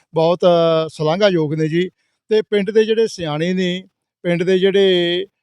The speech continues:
ਅਹ, ਮੋਹਤਵਾਰ ਸੱਜਣ ਨੇ, ਉਹਨਾਂ ਨੇ ਇਹਨਾਂ ਨੂੰ ਬਹੁਤ ਸਹਿਯੋਗ ਦਿੱਤਾ। <clears throat>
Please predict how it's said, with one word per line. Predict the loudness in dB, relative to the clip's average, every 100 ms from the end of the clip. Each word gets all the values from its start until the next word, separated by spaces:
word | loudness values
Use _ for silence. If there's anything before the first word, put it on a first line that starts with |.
| _ _
ਅਹ, | 0 0 0
ਮੋਹਤਵਾਰ | 2 2 2 -4 -4
ਸੱਜਣ | -6 -8 -8
ਨੇ, | -6
ਉਹਨਾਂ | -2 0 0
ਨੇ | 0 -2 -4
ਇਹਨਾਂ | -4 0 0
ਨੂੰ | 2 0
ਬਹੁਤ | 2 2
ਸਹਿਯੋਗ | 2 2 2 2
ਦਿੱਤਾ। | -4 -4 -6 -2
<clears throat> | 2 2 0